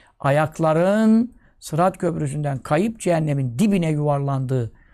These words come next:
günde, en tehlikeli gün, sıratı geçemeyen cehennemi boyladı. Hepimiz o sırattan geçeceğiz. Ve in minkum illa variduha. Sırata,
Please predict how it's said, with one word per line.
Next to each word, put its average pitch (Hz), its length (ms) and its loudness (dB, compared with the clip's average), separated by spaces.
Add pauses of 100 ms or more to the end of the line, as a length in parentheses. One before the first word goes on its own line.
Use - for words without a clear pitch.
(640)
günde, 156 720 2 (220)
en 175 220 0
tehlikeli 139 520 -2
gün, 185 200 -4
sıratı 151 380 -4
geçemeyen 151 520 -4
cehennemi 143 480 -4
boyladı. 135 560 -4 (520)
Hepimiz 180 400 -2
o 170 80 -2
sırattan 147 480 -4
geçeceğiz. 147 540 -2
Ve 160 100 0
in 160 60 0
minkum 151 300 -4
illa 147 260 -4
variduha. 143 540 -6
Sırata, 165 460 -6